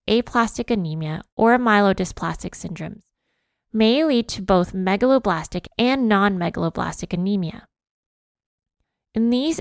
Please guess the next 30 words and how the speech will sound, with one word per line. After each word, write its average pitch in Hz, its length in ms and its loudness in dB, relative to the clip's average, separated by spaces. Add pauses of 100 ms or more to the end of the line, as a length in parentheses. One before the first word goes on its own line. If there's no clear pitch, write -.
instances, 180 760 -2 (120)
it 208 100 2
is 214 140 2 (100)
also 262 380 6
more 302 240 2
likely 196 360 -2
to 196 100 -2
see 180 260 -6
more 202 360 0
than 220 200 0
one 180 200 -4
blood 170 240 -4
cell - 240 -4
line 160 220 -8
affected. - 580 -10 (680)
And 208 100 0
if 208 120 2
a 233 60 2
bone 240 360 4
marrow 302 260 0
disorder 202 400 -6
is 180 100 -10
suspected, - 680 -12 (240)
a - 80 -4
peripheral 247 440 -2
blood 202 320 -2
film 180 180 -6
should 170 240 -10
be 165 180 -10
ordered. - 280 -14